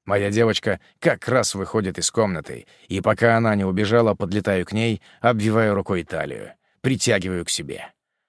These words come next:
Скоро в меня будет утыкаться наш малыш.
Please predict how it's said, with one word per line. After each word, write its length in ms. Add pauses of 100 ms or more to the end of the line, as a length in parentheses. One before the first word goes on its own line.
Скоро 520
в 80
меня 260
будет 400
утыкаться 720
наш 320
малыш. 680